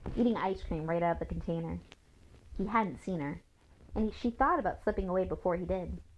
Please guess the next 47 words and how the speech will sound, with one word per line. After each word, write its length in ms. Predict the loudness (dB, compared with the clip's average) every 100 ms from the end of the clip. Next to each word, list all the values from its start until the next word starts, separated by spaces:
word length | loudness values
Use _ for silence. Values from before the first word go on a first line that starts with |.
| -20 -20 -20 -20 -16 -6
But 160 | -6 0
suddenly, 480 | -2 0 -4 -4 -8 -14 _ -20 -6
ice 240 | -4 -2
cream 320 | -4 -4 -4 -4
seemed 260 | -4 -4 -2
like 140 | -2
a 40 | -2
good 160 | -2
idea. 440 | -2 -4 -4 -2 -4 -8 -20 -20 -20 -20 -20 -20 -20 -20 -12 0
"People 220 | 6 8
with 120 | 6
manners 460 | 4 2 2 2 0
use 140 | -2
bowls, 520 | 4 6 6 4 -2
you 80 | -2
know," 300 | -2 -2 -6 -10 -20 -20 -20 -18 -10
she 80 |
said. 320 | -4 -2 -4 -6 -18 -20 -20 -20 -20 -14
Tommy 380 | -2 2 2 2
looked 200 | 0 0
around 220 | -2 -2
helplessly. 580 | -2 -4 -4 -6 -6 -6 -8 _ -20 -20 -20 -20 -12 -8 -6 0
Taking 320 | 0 0 0
pity 260 | 2 2
on 140 | -2 -4
him, 260 | -2 -4 -4 0
Rosalind 400 | 2 2 0 -2
got 180 | -4
two 180 | -4 -4
bowls 300 | 0 2 2
out 120 | 0
of 60 | 0
the 60 | -4
cupboard 440 | -2 -2 -2 -4 -8 -20 -12 -4
and 120 | -2
spooned 240 | 0 0
a 280 | -2 -8 -8
huge 380 | -4 0 -2 -2
helping 320 | -2 -2 -2
of 80 | 0
ice 200 | -2 -2
cream 200 | -4 -4
into 160 | -2 0
one 180 | 0
bowl 140 | 0 0
for 140 | -2
him, 340 | -2 -4 -4